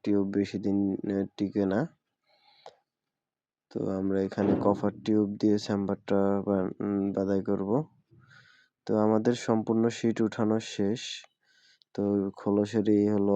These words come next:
অবস্থা। আহ, এটার ভিতরে শুধু ফ-, ফোম,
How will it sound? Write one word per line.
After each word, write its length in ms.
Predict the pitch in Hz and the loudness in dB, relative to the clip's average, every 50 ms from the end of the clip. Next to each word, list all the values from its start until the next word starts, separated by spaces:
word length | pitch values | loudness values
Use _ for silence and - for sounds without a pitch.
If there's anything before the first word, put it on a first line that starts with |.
| 101 | 4
অবস্থা। 640 | 98 95 101 98 - - - - - 98 95 104 135 143 - _ _ _ _ _ _ _ _ _ _ _ _ _ _ _ _ _ _ _ _ _ | 4 2 0 -4 -4 -8 -10 -4 0 0 0 0 -2 -4 -10 _ _ _ _ _ _ _ _ _ _ _ _ _ _ _ _ _ _ _ _ _
আহ, 340 | - 101 98 98 95 98 98 | -2 0 0 2 2 0 0
এটার 200 | 98 - 101 98 | 0 0 0 0
ভিতরে 320 | 101 101 98 107 101 104 | 0 0 2 2 2 2
শুধু 600 | 104 - - - 110 - - 107 104 104 101 101 | 0 -2 -4 -6 -6 -4 -2 0 2 2 2 0
ফ-, 300 | 98 - - - - - _ | -2 -4 -12 -20 -20 -20 _
ফোম, 480 | - - - 104 98 95 98 104 113 | -20 -6 -2 -2 0 0 0 -2 -4